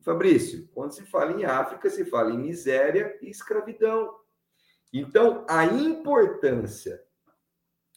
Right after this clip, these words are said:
de ter hoje, hoje, Mia Couto, na fuvest, e Paulina Chiziane, na Unicamp,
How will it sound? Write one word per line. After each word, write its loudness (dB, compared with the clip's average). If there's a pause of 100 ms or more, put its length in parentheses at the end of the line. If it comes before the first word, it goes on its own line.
(120)
de -10
ter 2 (320)
hoje, 4 (120)
hoje, 6 (200)
Mia 2
Couto, 2 (160)
na -8
fuvest, 0 (600)
e -4
Paulina 4
Chiziane, 0 (400)
na -2
Unicamp, 0